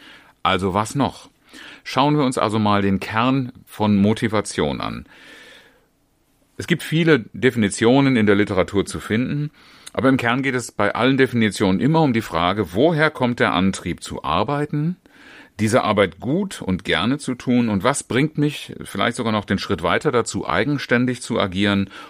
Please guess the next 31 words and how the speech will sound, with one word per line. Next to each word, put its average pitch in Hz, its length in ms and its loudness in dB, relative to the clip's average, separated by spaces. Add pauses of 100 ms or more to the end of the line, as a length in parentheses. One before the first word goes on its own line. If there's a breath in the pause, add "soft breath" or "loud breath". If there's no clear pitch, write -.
(120)
und 98 360 0
zu - 180 -8
entscheiden. 65 680 -4 (1120 loud breath)
Und 95 120 -4
dafür 135 280 2
haben 127 200 4
Menschen 113 340 0
zweierlei 101 480 2
Rezepte 165 640 0 (280 loud breath)
und 110 220 2
die 113 220 2 (100)
funktionieren 131 960 2
unterschiedlich 113 800 0
gut, 160 420 -4 (420)
vielleicht 104 480 0
auch 135 440 0
mit 98 260 -4 (240)
Blick 101 480 -4
darauf, 95 420 2
mit 90 180 -2
wem 90 200 2
habe 90 120 -4
ich's 92 120 -10
da 95 120 -2
zu 104 140 -8
tun. 76 420 -8 (640 loud breath)
Das 127 140 4
eine 196 500 2
ist 135 220 -4
die 131 160 -4
Arbeit 127 580 2